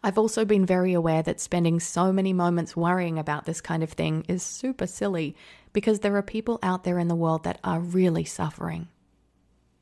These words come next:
As in real loss, shock, hardship, and pain. However, I am parting ways with you so I can step up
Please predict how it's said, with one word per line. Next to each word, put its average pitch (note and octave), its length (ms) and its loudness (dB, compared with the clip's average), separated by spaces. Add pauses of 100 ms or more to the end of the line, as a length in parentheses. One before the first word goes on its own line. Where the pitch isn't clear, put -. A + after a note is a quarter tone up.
As E3+ 160 2
in E3+ 240 2
real F3+ 240 4
loss, D#3 600 -6
shock, - 460 -4 (300)
hardship, E3 640 -4
and E3+ 140 -2
pain. F3+ 420 -8 (1500)
However, E3+ 520 2 (420)
I F#3 80 6
am F#3 100 6
parting G#3 440 0
ways F#3+ 320 2
with F3 200 -2
you E3 180 0
so F3+ 160 -2
I E3+ 80 2
can F3 160 -4
step F#3 420 -4
up E3 280 -6